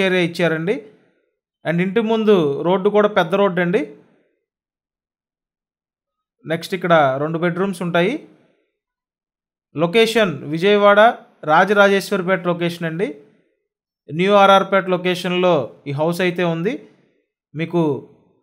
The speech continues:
ఫార్టీ నైన్ ల్యాక్స్కి అయితే ఇస్తారండి.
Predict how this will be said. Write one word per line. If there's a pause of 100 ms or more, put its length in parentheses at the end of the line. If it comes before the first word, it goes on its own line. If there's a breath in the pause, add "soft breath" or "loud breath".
(1000)
ఫార్టీ
నైన్
ల్యాక్స్కి
అయితే
ఇస్తారండి.